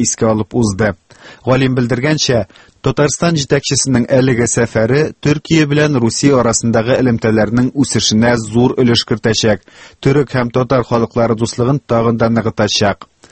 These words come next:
Шулай да Миңнехановның Төркиягә сәфәре турында тәфсилле мәгълүмат бирелмәде.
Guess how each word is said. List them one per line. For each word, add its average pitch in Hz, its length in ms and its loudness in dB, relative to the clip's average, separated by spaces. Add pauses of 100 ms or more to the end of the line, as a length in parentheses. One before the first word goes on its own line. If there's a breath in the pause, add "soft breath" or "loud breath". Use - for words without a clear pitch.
(280 loud breath)
Шулай 165 320 2
да 170 80 2
Миңнехановның 131 880 0
Төркиягә 127 560 0
сәфәре 110 400 -2
турында 143 320 0
тәфсилле 113 560 0
мәгълүмат 104 580 0
бирелмәде. 101 680 0